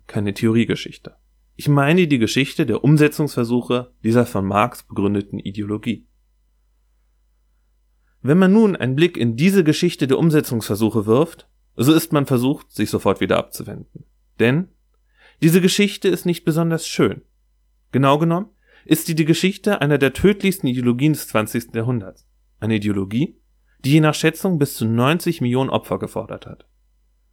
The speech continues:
Das klingt nicht sehr erbaulich. Ich weiß.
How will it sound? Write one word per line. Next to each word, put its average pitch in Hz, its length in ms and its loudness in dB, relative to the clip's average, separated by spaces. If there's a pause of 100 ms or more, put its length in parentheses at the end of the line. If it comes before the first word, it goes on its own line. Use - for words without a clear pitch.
(160)
Das 135 200 0
klingt 175 180 4
nicht 175 220 0
sehr 170 100 2
erbaulich. 147 600 2 (480)
Ich 117 200 -10
weiß. 123 400 -2